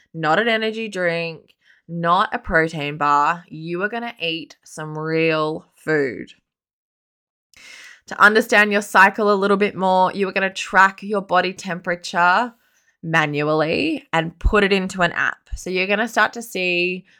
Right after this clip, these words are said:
where your symptoms are coming up and, you know, if there's any lifestyle things that happen around them.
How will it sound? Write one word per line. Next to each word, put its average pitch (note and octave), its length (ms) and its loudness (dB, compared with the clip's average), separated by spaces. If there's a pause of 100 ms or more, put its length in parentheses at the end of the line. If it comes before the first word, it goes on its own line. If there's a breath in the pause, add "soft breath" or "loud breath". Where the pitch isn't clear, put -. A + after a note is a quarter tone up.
(120)
where E3 320 2
your F#3 240 -2
symptoms E3+ 520 -10
are E3+ 60 -8
coming E3 400 -6
up E3 300 0
and, D#3 260 -10
you E3 100 -10
know, C#3+ 240 -6
if - 180 -12
there's E3 260 -4
any E3 180 -6
lifestyle E3 640 2
things D#3+ 360 -16
that - 100 -18
happen D#3 340 -10
around D3 320 -6
them. - 300 -20